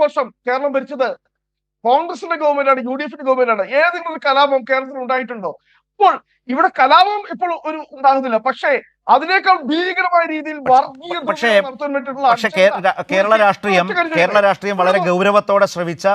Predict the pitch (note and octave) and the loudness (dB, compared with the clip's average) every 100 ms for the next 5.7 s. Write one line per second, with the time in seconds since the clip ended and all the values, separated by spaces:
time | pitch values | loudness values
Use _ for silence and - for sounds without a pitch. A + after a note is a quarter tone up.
0 | F3 E3 E3 E3 E3 E3 C#3+ C3 G#2 - | -2 -4 2 2 2 0 -2 -2 -6 -12
1 | _ _ B2+ E3 F3 G3+ F#3 F#3 E3 A#2 | _ _ -6 -4 0 0 2 -2 -4 -8
2 | _ - - F3 F3+ E3+ D#3+ F#3 F#3 F3 | _ -6 0 2 0 -2 -6 -6 -4 0
3 | F3+ E3+ E3+ E3 D#3 - E3 D#3+ E3 C#3+ | -2 0 -2 -2 -4 -2 -4 -2 -8 -8
4 | E3+ F3 E3+ D#3 D#3 D#3 C#3+ D3 E3+ D#3+ | -8 -6 -4 -4 -4 -6 -6 -6 -4 -4
5 | D3+ F#3 A3 G3+ G#3 G#3+ G#3+ | -4 -6 -6 -6 -4 -2 0